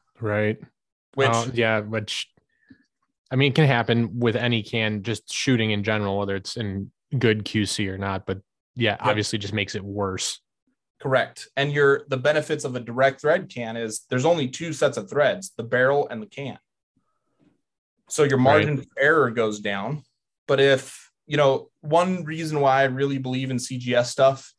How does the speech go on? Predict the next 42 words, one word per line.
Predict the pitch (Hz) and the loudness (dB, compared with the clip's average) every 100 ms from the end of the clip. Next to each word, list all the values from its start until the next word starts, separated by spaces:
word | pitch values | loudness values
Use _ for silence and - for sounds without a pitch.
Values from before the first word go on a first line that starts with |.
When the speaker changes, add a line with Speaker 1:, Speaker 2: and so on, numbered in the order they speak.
| - | -4
Speaker 2:
and | 120 | -2
I | 117 | -2
came | 113 123 120 | -4 -4 -2
on | 113 127 143 _ _ _ _ _ _ _ _ _ - | 0 -2 -4 _ _ _ _ _ _ _ _ _ -4
is, | 131 | -4
dude, | 127 139 | -2 0
they | 135 | 2
have | 135 139 | 4 2
a | 139 | 0
standard | - 143 151 139 127 123 | -2 -2 0 0 -2 -4
for | 131 | -6
their | 120 110 | -6 -6
cans. | - 120 107 104 98 - - - | -6 -6 -6 -8 -12 -14 -18 -20
So | - - 135 127 123 | -8 2 6 6 4
all | - 131 165 | 4 4 4
of | 160 | 6
their | 151 143 | 4 4
cans, | - 139 120 110 123 143 - - _ _ _ | 2 -2 0 0 -4 -6 -10 -14 _ _ _
um, | 135 120 120 113 - | -2 2 2 0 0
out | 131 | 0
of | 127 | 4
every | 139 143 | 2 2
batch, | 143 135 123 127 - | 0 2 2 0 -4
a | |
certain | 117 147 117 127 | -4 -2 -2 0
number | 135 135 | 0 0
are | 123 | -2
taken, | 98 - 135 135 143 143 _ _ _ _ - | -6 -10 -10 -6 -6 -6 _ _ _ _ -4
cut | 151 143 | -2 0
in | 135 | -2
half, | 123 131 147 - | -2 -2 -2 -6
and | 123 113 | -6 -6
sent | - 139 131 | 0 2 4
off | 139 135 - | 2 0 -4
to | 117 | -8
get | 123 120 | -6 -4
quality | 123 123 123 | 4 4 4
control | 113 117 - 117 101 | -2 -6 -2 -2 -2
tested | - 120 - - - - _ _ _ _ - | -2 -2 -2 -12 -16 -20 _ _ _ _ -4
to | 123 | 0
make | 117 123 | 2 0
sure | - 160 135 123 127 | -2 2 2 2 -2